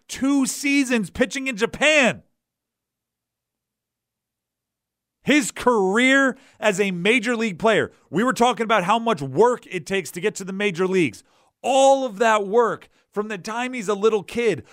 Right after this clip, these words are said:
all of those parties that he didn't go to and in-, instead got better, all of that film that he watched, all of that weight room that he,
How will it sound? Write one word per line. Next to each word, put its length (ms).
all 420
of 160
those 240
parties 680
that 160
he 120
didn't 400
go 220
to 260
and 140
in-, 140
instead 840
got 300
better, 380
all 400
of 100
that 340
film 300
that 140
he 80
watched, 320
all 340
of 140
that 260
weight 260
room 200
that 160
he, 180